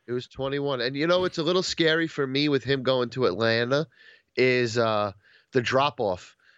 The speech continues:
that the running backs in Atlanta had last season. And if that was, if I was Todd Gurley,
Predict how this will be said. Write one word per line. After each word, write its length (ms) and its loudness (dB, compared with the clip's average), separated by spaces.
that 180 0
the 100 2
running 300 0
backs 320 0
in 80 -4
Atlanta 400 0
had 280 -4
last 280 -6
season. 360 -6
And 160 -4
if 200 -4
that 200 0
was, 180 -6
if 180 -8
I 120 -2
was 140 -6
Todd 240 -4
Gurley, 320 -4